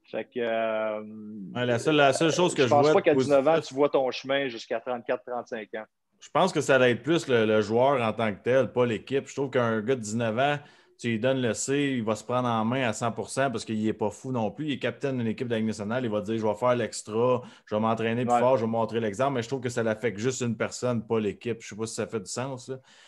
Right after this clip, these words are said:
Speaker 1: Ouais.
Speaker 2: Euh, dans, tu sais, de, quand t'as un vétéran qui a la barbe grise un peu, qui a des cicatrices partout, puis là, il se lève dans
Speaker 1: Ouais.
Speaker 2: le champ, puis il dit, « À soir, ça marche pas. » Je trouve que, tu, tu sais, même si, admettons, c'est un Connor McDavid qui parle à dix-neuf ans, moi, personnellement, maintenant, je serais à trente-cinq ans, ça, ça m'affecterait pas vraiment, là, tu sais,
Speaker 1: Non,
Speaker 2: euh, ça viendrait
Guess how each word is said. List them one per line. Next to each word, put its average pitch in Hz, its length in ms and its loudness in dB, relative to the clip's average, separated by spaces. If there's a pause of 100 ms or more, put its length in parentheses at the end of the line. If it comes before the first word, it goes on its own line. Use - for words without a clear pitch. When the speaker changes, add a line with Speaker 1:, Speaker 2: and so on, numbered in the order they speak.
(200)
Speaker 1:
Ouais. 123 80 0 (140)
Speaker 2:
Euh, 95 100 -4 (220)
dans, 101 280 -6
tu 98 60 -18
sais, 127 160 -2
de, 120 140 2
quand 135 240 2
t'as 143 80 2
un 131 100 6
vétéran 131 640 2
qui 120 80 0
a 113 100 4
la 117 60 4
barbe 120 280 2
grise 123 380 -2
un 123 160 2
peu, 131 300 0
qui 123 80 -2
a - 20 0
des 113 140 -4
cicatrices 123 560 -2
partout, 139 440 -4
puis 123 140 -6
là, 113 80 -2
il 113 60 -4
se - 160 -8
lève 131 100 4
dans 135 120 4
Speaker 1:
Ouais. 135 40 4
Speaker 2:
le 123 60 2
champ, 135 240 -6
puis 117 140 -8
il 110 60 -4
dit, « 107 180 -4
À 113 100 0
soir, 131 280 0
ça 120 140 -2
marche 107 280 -4
pas. » 147 260 0 (320)
Je - 80 -14
trouve 143 140 0
que, 147 100 2
tu, - 80 0
tu - 240 -14 (120)
sais, 160 160 2
même 156 260 4
si, - 200 0
admettons, 135 300 2
c'est 151 120 -2
un 131 80 2
Connor 135 380 2
McDavid 120 640 0
qui - 100 -16
parle 131 240 2
à 113 60 0
dix-neuf 104 360 -4
ans, 135 160 0 (460)
moi, 139 340 4
personnellement, 123 540 0
maintenant, 131 320 -2
je - 60 -4
serais 110 200 -4
à 123 140 2
trente-cinq 110 540 -2
ans, 135 120 2
ça, 104 300 0
ça 101 160 -8
m'affecterait 104 540 -4
pas 123 140 -6
vraiment, 101 440 -4
là, 90 160 -8
tu - 60 -18
sais, 107 320 -2
Speaker 1:
Non, 120 180 4
Speaker 2:
euh, 113 60 2
ça 110 80 -6
viendrait 113 80 -2